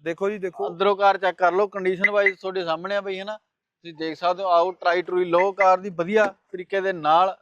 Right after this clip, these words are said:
Speaker 2: ਤੇ ਇਹ ਕਾਰ ਤੁਸੀਂ ਲਿਜਾ ਸਕਦੇ ਹੋ, ਇੰਟੀਰੀਅਰ ਵਗੈਰਾ ਸੋਹਣਾ ਪਿਆ। ਰੇਟ ਕਾਰ ਦਾ?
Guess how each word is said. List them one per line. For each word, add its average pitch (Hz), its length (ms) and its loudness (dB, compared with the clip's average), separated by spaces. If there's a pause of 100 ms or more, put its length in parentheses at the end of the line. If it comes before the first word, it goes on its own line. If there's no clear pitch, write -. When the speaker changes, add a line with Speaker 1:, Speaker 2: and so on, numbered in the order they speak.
Speaker 2:
ਤੇ 180 80 -16
ਇਹ 185 220 -2
ਕਾਰ 175 240 2
ਤੁਸੀਂ 165 180 -8
ਲਿਜਾ 139 260 2
ਸਕਦੇ 147 240 -2
ਹੋ, 170 140 -6
ਇੰਟੀਰੀਅਰ 180 360 -4
ਵਗੈਰਾ 170 280 2
ਸੋਹਣਾ 147 300 -2
ਪਿਆ। 175 240 4 (560)
ਰੇਟ 175 240 0
ਕਾਰ 196 200 2
ਦਾ? 254 180 -2